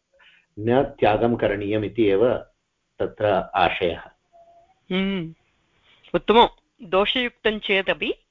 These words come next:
Speaker 2: सहजं कर्म न त्यजेत् कौन्तेय इति वदति। हम्म,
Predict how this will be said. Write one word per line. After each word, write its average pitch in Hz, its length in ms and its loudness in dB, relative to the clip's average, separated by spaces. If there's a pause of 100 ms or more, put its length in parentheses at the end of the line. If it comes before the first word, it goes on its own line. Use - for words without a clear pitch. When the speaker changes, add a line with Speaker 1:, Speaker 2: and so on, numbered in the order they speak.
(260)
Speaker 2:
सहजं 233 400 0
कर्म 185 420 -4 (220)
न 170 180 0
त्यजेत् 180 580 -2
कौन्तेय 147 720 -2 (300)
इति 196 140 -4
वदति। 131 440 -6 (240)
हम्म, 233 220 -16